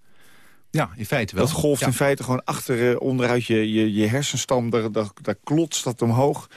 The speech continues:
Speaker 2: Dat overruled in feite alles wat je ziet, alles wat je waarneemt, alles wat je denkt en, en ervaren hebt.
Speaker 1: Nou, nee, ik, ik denk juist dat, eh, laat ik zeggen, alle ervaringen en leerprocessen die je hebt, eh, meegemaakt... dat, eh, die, eh,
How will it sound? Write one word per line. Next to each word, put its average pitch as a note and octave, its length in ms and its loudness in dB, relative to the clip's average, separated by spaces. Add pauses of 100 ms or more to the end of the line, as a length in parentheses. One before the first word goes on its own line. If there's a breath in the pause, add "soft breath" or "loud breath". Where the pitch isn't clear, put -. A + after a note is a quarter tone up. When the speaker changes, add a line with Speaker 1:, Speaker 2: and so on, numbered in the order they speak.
(280 loud breath)
Speaker 2:
Dat A#2 180 0
overruled B2 600 2
in A#2+ 80 -2
feite B2 360 0
alles C3 240 0
wat A#2 180 -2
je A2+ 80 -2
ziet, A#2+ 240 0
alles G#2 220 0
wat A2 160 0
je G#2+ 80 -6
waarneemt, A#2+ 500 0
alles B2+ 160 0
wat A2+ 140 -2
je A2+ 100 -2
denkt A#2 280 -2
en, A#2+ 180 -2
en B2+ 160 -2
ervaren A#2 360 0
hebt. D3 300 -6 (240)
Speaker 1:
Nou, A#2+ 340 0 (120)
nee, C3+ 280 0
ik, B2 160 -2
ik A2+ 200 -2
denk B2+ 220 0
juist A2 300 0
dat, G#2+ 240 -2
eh, - 220 -4
laat G2 120 -2
ik G2+ 60 0
zeggen, G2+ 200 -2
alle G#2+ 160 2
ervaringen G2+ 680 0
en F#2 100 0
leerprocessen A2 720 -2
die F#2+ 140 0
je F#2 60 -2
hebt, F#2 320 -4
eh, F#2+ 80 0
meegemaakt... A2 880 -2 (880)
dat, G2+ 380 -2 (100)
eh, F#2+ 220 0 (480)
die, G#2+ 300 -2 (180)
eh, F#2 200 -2